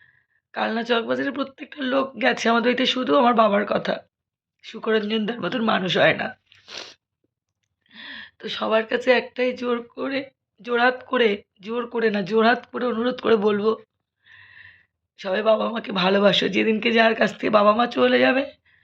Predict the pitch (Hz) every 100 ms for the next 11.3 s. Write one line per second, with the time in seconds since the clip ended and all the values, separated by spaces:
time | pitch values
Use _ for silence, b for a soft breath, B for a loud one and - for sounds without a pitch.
0 | b b b b b b - 254 247 247
1 | 254 285 262 254 254 220 220 226 240 233
2 | 254 226 233 226 220 220 220 214 202 202
3 | 226 240 233 247 - 226 214 214 _ _
4 | _ _ _ B B B B _ - 269
5 | 285 254 330 311 277 277 226 277 254 247
6 | 226 269 262 247 240 254 240 233 240 240
7 | 254 269 262 277 277 247 226 214 196 -
8 | - _ _ _ _ _ _ - 214 190
9 | - 254 240 208 - 226 226 220 - _
10 | - - - - 262 226 208 214 240 254
11 | 254 220